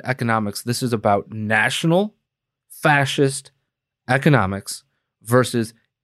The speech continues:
international fascist economics? Russia, China, Iran,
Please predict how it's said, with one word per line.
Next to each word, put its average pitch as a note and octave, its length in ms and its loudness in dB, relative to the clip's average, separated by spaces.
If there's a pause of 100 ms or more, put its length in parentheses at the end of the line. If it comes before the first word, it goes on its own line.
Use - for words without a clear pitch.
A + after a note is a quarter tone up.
international C3 1080 4 (220)
fascist G#2 680 -2 (400)
economics? F#2+ 640 -4 (1800)
Russia, C3 600 2 (840)
China, C3 640 2 (840)
Iran, C3+ 580 4